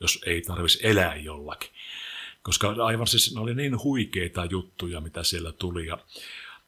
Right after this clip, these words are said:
ja tota, mehän käytiin muuten viikon verran sitten Torontossa vaihdossa, elikkä vaihto-, vaihto-oppilaina. Elikkä tota,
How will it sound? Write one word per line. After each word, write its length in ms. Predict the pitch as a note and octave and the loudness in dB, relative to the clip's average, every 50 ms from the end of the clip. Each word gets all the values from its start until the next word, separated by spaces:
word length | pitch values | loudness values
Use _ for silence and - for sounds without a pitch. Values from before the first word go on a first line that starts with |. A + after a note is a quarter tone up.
| _ - | _ -6
ja 80 | G2+ F2 | -4 -2
tota, 280 | - F2+ - G2+ G2 F#2 F#2 | -2 0 0 0 0 -2 -2
mehän 200 | - A#2 A2 A#2 | 0 2 2 4
käytiin 300 | - C3+ B2+ B2+ C3 B2+ | 4 2 2 2 2 0
muuten 440 | B2+ B2+ B2+ A#2 B2 A#2+ A2+ G#2+ - - - _ _ _ _ - - - G#2+ | 0 0 0 0 0 0 0 0 -2 -6 -12 _ _ _ _ -10 -10 -6 0
viikon 300 | A#2+ C3+ B2+ A2 G#2+ F#2+ | 2 4 4 4 4 2
verran 220 | G#2 G#2 G2+ G2 F2+ | 2 2 2 2 2
sitten 160 | - G#2+ F#2+ | 2 2 0
Torontossa 640 | - - A#2 A2 G2+ F#2 E2+ G2 F2+ - - G2 F2 - - _ _ - - _ _ _ _ _ - | 2 4 4 4 4 4 2 2 4 4 4 4 2 -2 -8 _ _ -20 -20 _ _ _ _ _ 0
vaihdossa, 560 | - A2 G#2+ G#2 F2+ F#2 F#2 E2+ - - - F2 | 2 4 6 6 6 4 4 4 2 2 2 0
elikkä 260 | F#2 F2+ F2+ G2 F#2+ | -2 -2 -2 -2 -2
vaihto-, 440 | A2+ A#2+ G2+ - - F#2 - - - - - - - - - - - | -2 -2 -2 -2 -2 -4 -6 -6 -8 -10 -8 -8 -6 -6 -8 -2 2
vaihto-oppilaina. 760 | B2+ C3 A2 - G2+ G2 G2 - - G#2 G2 F#2+ F#2 F#2+ F#2 | 4 4 4 6 4 4 4 2 2 4 4 6 6 4 4
Elikkä 220 | F#2 F#2+ - - F#2+ | 2 2 0 0 0
tota, 280 | - F#2 F2 - G2+ | 0 0 2 0 -2